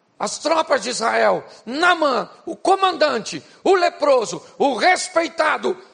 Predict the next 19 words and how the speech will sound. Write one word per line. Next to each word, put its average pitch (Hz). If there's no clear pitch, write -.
pega 285
uma 392
menina 392
da 247
terra 339
de 311
Israel 247
e 208
leva 226
pra 220
dentro 226
da 196
casa 220
dele. 165
Naamã 294
vai 330
pegar 311
essa 277
garotinha 277